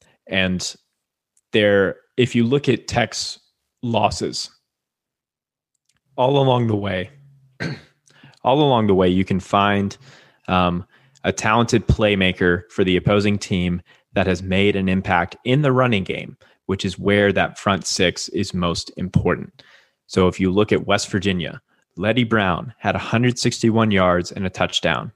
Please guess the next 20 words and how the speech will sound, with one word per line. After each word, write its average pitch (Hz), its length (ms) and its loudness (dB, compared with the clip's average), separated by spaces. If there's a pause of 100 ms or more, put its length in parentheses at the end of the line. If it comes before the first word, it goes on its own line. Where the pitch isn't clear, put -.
(760)
Against 104 320 0
Notre 113 200 2
Dame, 104 440 -2 (480)
Kyren 107 380 2
Williams, 101 440 0 (180)
eighty-one 117 480 2
yards 110 280 2
and 107 80 2
a 104 60 4
touchdown. - 580 -4 (260)
Tyler 127 300 0
Buckner, 127 480 -2
the 98 80 2
quarterback 107 540 0
that - 160 -4
came 90 240 -2
in 85 160 -2
for - 140 -8
Notre 87 240 -4
Dame, 80 280 -6